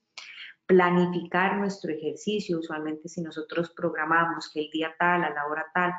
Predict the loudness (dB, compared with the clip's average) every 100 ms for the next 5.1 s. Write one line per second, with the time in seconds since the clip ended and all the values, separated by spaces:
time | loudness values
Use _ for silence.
0 | -10 -20 _ 0 4 4 4 2 0 0
1 | -2 -2 -2 -8 -10 -4 -2 0 2 2
2 | -2 -6 -4 -4 -4 -6 -8 -8 -10 -4
3 | 0 0 0 -6 -8 -8 -4 -4 -2 -6
4 | 0 0 0 -2 -2 -2 -2 2 2 0